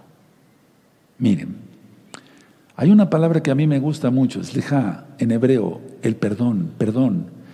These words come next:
Entonces, el perdón de Yahweh cancela los efectos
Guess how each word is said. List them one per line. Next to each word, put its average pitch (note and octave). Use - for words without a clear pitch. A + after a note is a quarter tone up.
Entonces, -
el A#2+
perdón C#3+
de F3+
Yahweh B2+
cancela D3+
los A#2
efectos C#3